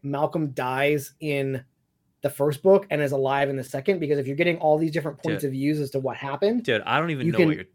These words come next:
Speaker 2: I don't even know what you're talking about anymore. <laughs> What are you talking about? Like, I, I understand what happens in the novels, but how does
Speaker 1: Yeah.
Speaker 2: that, how,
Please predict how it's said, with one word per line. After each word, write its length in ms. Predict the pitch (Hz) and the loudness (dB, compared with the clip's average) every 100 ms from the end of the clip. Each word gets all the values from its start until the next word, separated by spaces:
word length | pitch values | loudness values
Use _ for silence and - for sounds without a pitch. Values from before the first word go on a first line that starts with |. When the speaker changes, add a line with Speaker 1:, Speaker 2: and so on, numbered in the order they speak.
| _ - | _ -8
Speaker 2:
I 100 | 143 | -4
don't 120 | 151 | -2
even 160 | 127 107 | -4 -4
know 80 | |
what 160 | 101 95 | -6 -8
you're 80 | - | -12
talking 340 | 107 98 107 | -10 -10 -10
about 260 | 95 92 92 | -14 -14 -14
anymore. 420 | 92 98 98 - | -16 -16 -18 -20
<laughs> 1200 | _ _ _ _ _ - - - 196 190 - - | _ _ _ _ _ -20 -16 -8 -6 -6 -8 -8
What 340 | 190 208 233 233 | 0 4 2 0
are 160 | 208 | -6
you 180 | 175 196 | -6 -12
talking 460 | 190 180 165 170 131 | -6 -2 -2 -2 -8
about? 300 | 117 104 - _ _ - | -8 -10 -10 _ _ -4
Like, 160 | 202 220 | -2 0
I, 80 | - _ _ - - _ 151 - | -4 _ _ -20 -20 _ -10 0
I 180 | 254 294 | 2 2
understand 520 | 349 311 - 262 254 | 0 -6 -6 -6 -4
what 160 | 233 | -2
happens 340 | 214 208 220 202 | 0 -2 -4 -12
in 120 | 202 | -10
the 100 | 185 | -8
novels, 560 | 156 156 196 233 294 - _ _ _ _ | -6 -6 -6 -8 -8 -12 _ _ _ _
but 160 | 220 196 | -2 0
how 200 | 233 302 | 2 2
does 100 | 311 | 4
Speaker 1:
Yeah. 300 | 330 349 143 - | 6 6 4 -4
Speaker 2:
that, 100 | - _ _ | -20 _ _
how, 220 | - 285 | -2 -2